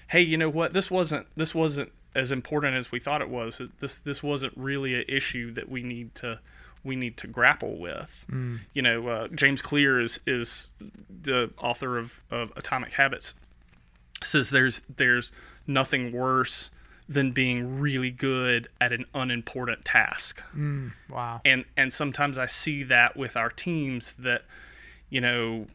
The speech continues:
Speaker 1: that they're, they're, we're, we're busy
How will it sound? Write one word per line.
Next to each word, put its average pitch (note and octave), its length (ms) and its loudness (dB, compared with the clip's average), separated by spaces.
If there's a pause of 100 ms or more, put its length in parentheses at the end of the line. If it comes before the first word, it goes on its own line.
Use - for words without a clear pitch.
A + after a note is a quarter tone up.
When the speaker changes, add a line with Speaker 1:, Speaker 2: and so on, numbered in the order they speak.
(360)
Speaker 1:
that C#3+ 360 -2
they're, B2+ 560 2 (240)
they're, B2+ 380 -6 (100)
we're, B2+ 340 -8
we're C#3 120 -8
busy C3 500 2